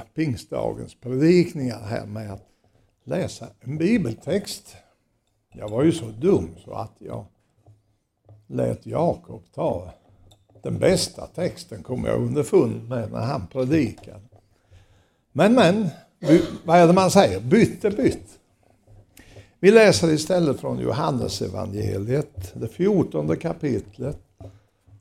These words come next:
verserna femton till tjugoett i Jesu namn. Rubriken är Jesus lova sända hjälparen. Om ni älskar mig håller ni fast vid mina bud.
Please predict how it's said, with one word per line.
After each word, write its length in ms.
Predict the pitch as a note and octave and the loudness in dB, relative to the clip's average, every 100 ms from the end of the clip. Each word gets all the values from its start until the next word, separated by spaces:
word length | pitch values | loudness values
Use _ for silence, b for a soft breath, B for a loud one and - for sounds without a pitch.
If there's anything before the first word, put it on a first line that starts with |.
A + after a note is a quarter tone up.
| - | -4
verserna 560 | C3+ B2+ - B2 A#2 | 0 0 -2 -4 -4
femton 840 | A2 D#3+ F3+ G2+ - - F3+ C#3+ F#2 - | -2 0 2 0 -4 4 4 4 -2 -8
till 260 | C#3 A2 G#2 | -6 -6 -6
tjugoett 1080 | A#2+ A2+ B2 - - F#3 - - _ - - | -6 -4 -4 -6 0 0 0 -4 _ -20 -16
i 320 | C#3 G#2 G2+ F2 - | -10 -8 -8 -10 -8
Jesu 580 | B2+ C#3 - - A#2 | -4 -4 -8 -14 -18
namn. 320 | A#2 A#2+ F#2+ B2 _ _ _ _ _ _ _ _ _ _ _ _ _ _ _ _ _ _ | -18 -18 -20 -20 _ _ _ _ _ _ _ _ _ _ _ _ _ _ _ _ _ _
Rubriken 640 | F3+ F#3 D#3+ C3 - D3+ | 6 8 8 6 2 -2
är 140 | C#3 A2+ | -2 -2
Jesus 760 | A#2 F3 C#3+ - - A2+ - | 0 0 0 -4 -10 -10 -10
lova 720 | - B2+ C3+ D#3+ G#2 F2+ G#2 | -4 2 6 6 4 -2 -10
sända 600 | F2+ - D3+ F#2 D#2+ D#2 D2 | -10 -4 -2 -4 -6 -10 -6
hjälparen. 760 | B2+ A#2 D2+ - C3+ E3 C2+ - - _ _ _ - _ _ _ _ _ _ _ _ _ _ _ _ _ - | -4 -4 -6 -8 -6 -6 -8 -14 -20 _ _ _ -20 _ _ _ _ _ _ _ _ _ _ _ _ _ 2
Om 180 | E3+ G3 | 4 6
ni 240 | G3+ - | 6 4
älskar 560 | F#3+ G3+ - - D3 E3 | 2 4 2 0 -4 -2
mig 480 | A#2 B2 D#3 B2+ E2 | 0 2 2 0 -2
håller 380 | G#2 C3 A2+ A#2 | 2 4 4 6
ni 160 | A#2+ | 4
fast 580 | A2+ D3 E3+ F3 - - | 4 2 2 2 -4 -8
vid 120 | B2+ | -4
mina 500 | B2+ C#3 G#2+ F2 A#2+ | -4 -2 -4 -2 -4
bud. 440 | A2+ G#2+ D3 C#3+ | -4 -2 -2 -2